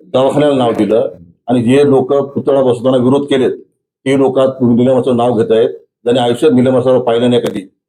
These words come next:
ते निलमवार बोलत आहेत. मी शहाऐंशी पासून ते मर्जेपर्यंत एक सच्चा मित्र म्हणून सोबत होतो आणि वारसा रक्तातून येत नव्हतो, विचारता होतो वारसा, त्याच्या विचारात आम्ही काम करायलो.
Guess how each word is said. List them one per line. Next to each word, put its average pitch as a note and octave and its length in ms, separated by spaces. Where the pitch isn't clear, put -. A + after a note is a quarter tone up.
ते C#3 120
निलमवार B2+ 500
बोलत A2+ 260
आहेत. G#2+ 260
मी B2 120
शहाऐंशी B2 460
पासून B2+ 320
ते D3 40
मर्जेपर्यंत B2+ 580
एक B2+ 100
सच्चा - 280
मित्र B2+ 180
म्हणून B2+ 160
सोबत A#2+ 240
होतो A#2 440
आणि B2+ 160
वारसा A#2+ 440
रक्तातून B2 420
येत A#2 100
नव्हतो, A2 200
विचारता A#2 380
होतो - 180
वारसा, F#2+ 320
त्याच्या B2 180
विचारात C3 340
आम्ही B2+ 140
काम A2+ 160
करायलो. G2+ 340